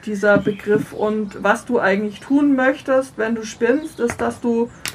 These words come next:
ähm, A, genug Drall drauf gibst, nicht so wie ich hier gerade,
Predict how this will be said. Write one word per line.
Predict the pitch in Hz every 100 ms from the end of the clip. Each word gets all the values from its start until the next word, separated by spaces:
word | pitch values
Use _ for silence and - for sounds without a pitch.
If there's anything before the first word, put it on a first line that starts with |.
| - - -
ähm, | 226 220 214 214 196 - - - - - - - - - - - - - - - - - -
A, | 196 226
genug | 226 190 190
Drall | - 175 240
drauf | 277 277 277
gibst, | 285 285 - - - 214
nicht | 220 -
so | 233
wie | 196
ich | 226 - -
hier | 330
gerade, | 320 294 302 320